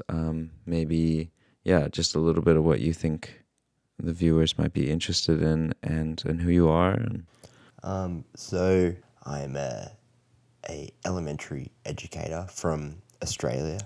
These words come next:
Speaker 2: um, who, a, a cousin of Frederick here.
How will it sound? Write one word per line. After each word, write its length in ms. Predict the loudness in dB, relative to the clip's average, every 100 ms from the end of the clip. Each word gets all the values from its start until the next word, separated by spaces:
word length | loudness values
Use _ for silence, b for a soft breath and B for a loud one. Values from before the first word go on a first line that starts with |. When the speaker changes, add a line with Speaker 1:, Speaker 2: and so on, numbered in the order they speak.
| -14 b b b b b b b _ -6
Speaker 2:
um, 720 | -6 -6 -10 -12 -12 -12 -14 -20 _ _ _ _ _
who, 240 | -4 -4 -6 -12 -12
a, 160 | -10 -10 -12
a 100 | -14
cousin 460 | -10 -10 -8 -8 -10 -14
of 120 | -14
Frederick 560 | -14 -10 -10 -8 -10 -10
here. 300 | -8 -8